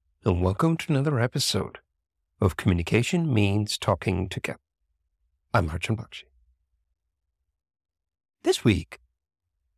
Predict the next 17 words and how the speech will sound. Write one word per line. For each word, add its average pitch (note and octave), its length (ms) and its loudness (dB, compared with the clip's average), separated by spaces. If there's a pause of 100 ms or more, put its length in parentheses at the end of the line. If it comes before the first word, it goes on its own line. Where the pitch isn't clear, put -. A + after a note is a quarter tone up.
(100)
I A#2+ 100 4
actually A#3+ 320 -2
had A2+ 360 2 (320)
more F#2+ 300 4
than F#2 180 0
one F2+ 220 2
person G2 600 -2 (500)
ask C3+ 340 0
me C3 340 2 (380)
some G3+ 560 -2
variation F#2+ 1040 0 (560)
of G2+ 200 2
the A#2+ 80 0
same F2 400 0
question, - 540 -2 (1120)
which A2+ 260 2
was A2+ 560 0